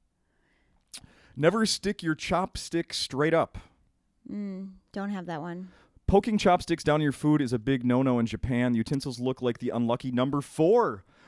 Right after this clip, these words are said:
Speaker 1: which
Speaker 2: Four?
Speaker 1: means, which means death, Erica.
Speaker 2: What?
Speaker 1: And also the incense sticks used at funerals. Another tip, don't point your chopsticks at anyone. That's just plain rude.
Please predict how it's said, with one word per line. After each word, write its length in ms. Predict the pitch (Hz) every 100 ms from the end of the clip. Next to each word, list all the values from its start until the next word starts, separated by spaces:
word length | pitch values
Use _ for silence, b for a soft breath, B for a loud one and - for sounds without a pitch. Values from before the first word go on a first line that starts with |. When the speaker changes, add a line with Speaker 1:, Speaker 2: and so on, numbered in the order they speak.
| b
Speaker 1:
which 260 | 131 170 -
Speaker 2:
Four? 320 | 381 415 466
Speaker 1:
means, 200 | 233 - - _ _ -
which 280 | 240 -
means 360 | 208 269 285 196
death, 560 | 135 - 254 339 - 156
Erica. 460 | 170 156 139 117 85
Speaker 2:
What? 580 | 311 370 392 415 415 523
Speaker 1:
And 100 | 523 587
also 420 | - 285 - 214
the 240 | 190 208 214
incense 460 | 254 - 214 208
sticks 320 | - 208 -
used 260 | 165 220 202
at 120 | 220
funerals. 560 | - 202 247 254 127 104
Another 420 | 147 151 185 226
tip, 280 | - 180 120
don't 260 | 143 185 - -
point 260 | 175 190 151
your 80 |
chopsticks 720 | 147 185 170 - - 165 - -
at 160 | 123 110
anyone. 320 | 120 107 92
That's 160 | 95 -
just 160 | 104
plain 180 | - 98
rude. 260 | 87 95